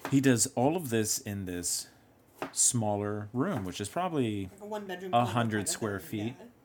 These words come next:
Speaker 1: plus a little thirty square foot kitchen. Like, it's, it's very small. A normal size if you were in, like, an apartment complex, one bedroom, right? Uh, but he had all of his equipment, and then he,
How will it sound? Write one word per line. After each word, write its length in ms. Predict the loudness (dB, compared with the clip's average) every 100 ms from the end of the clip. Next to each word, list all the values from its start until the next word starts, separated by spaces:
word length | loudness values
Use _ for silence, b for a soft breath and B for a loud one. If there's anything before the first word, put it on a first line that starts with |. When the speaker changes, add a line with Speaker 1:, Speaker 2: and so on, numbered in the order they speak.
| -20 -20 -10
Speaker 1:
plus 320 | -6 -4 -4
a 60 | -4
little 600 | -4 -4 -2 -4 -6 -10 -16 -20 -20 -14
thirty 340 | -8 -6 -4
square 300 | -6 -4 -6
foot 320 | -6 -8 -10 -10
kitchen. 420 | -8 -8 -6 -6 -8 -14 -18 -20 -20 -20 -20 -14 -14 -14 -20 -12
Like, 140 | -6 -2
it's, 240 | -2 -4 -8 -20 -10
it's 340 | -2 2 2
very 340 | 2 0 0 -2
small. 580 | 0 0 0 -2 -8 -16 _ -20 -6
A 60 | 2
normal 320 | 4 4 4
size 300 | 4 4 4
if 120 | 0
you 100 | -2
were 100 | -2
in, 80 | -2
like, 180 | -4 -6
an 80 | -8
apartment 360 | -4 -6 -6
complex, 400 | -8 -8 -6 -8
one 180 | -6 -6
bedroom, 360 | -4 -4 -2 -2 -4 -12
right? 220 | -8 -8 -10 -20 B B B B -16
Uh, 240 | -12 -10 -12 -14 -20 -20 _ -20 _ _ -20 _ _ _ -16 -6
but 200 | -2 2
he 180 | 2 2
had 180 | 0 0
all 160 | -2
of 60 | -2
his 100 | -6
equipment, 500 | -6 -2 0 0 -2 -8 B B B -10
and 140 | -8
then 320 | -6 -8 -10 -16
he, 180 | -20